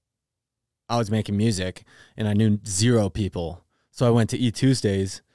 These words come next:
every week by myself for probably a year, and I met my first agent there. Just, like, hanging out with the community and just, like, meeting people and saying what's up.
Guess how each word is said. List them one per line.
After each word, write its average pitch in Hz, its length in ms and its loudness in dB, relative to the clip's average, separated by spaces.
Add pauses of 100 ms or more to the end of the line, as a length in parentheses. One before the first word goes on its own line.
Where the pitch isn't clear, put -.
(260)
every 110 260 0
week 110 360 2
by 110 120 0
myself 101 640 -2 (960)
for 92 540 -2 (880)
probably 104 380 0
a - 20 -2
year, 110 560 -2 (720)
and 110 120 0
I - 20 4
met 107 220 2
my 101 100 0
first 101 480 -4
agent 98 400 -4
there. 85 360 -8 (320)
Just, 117 200 -2
like, 101 240 -2 (260)
hanging 110 300 -2
out 107 160 -2
with 104 100 -10
the 107 60 -12
community 110 720 0
and 98 120 -2
just, 95 220 -6
like, 95 180 -2
meeting 104 260 -2
people 104 420 -2
and 92 100 -4
saying 98 240 -4
what's 92 180 -8
up. 104 300 -2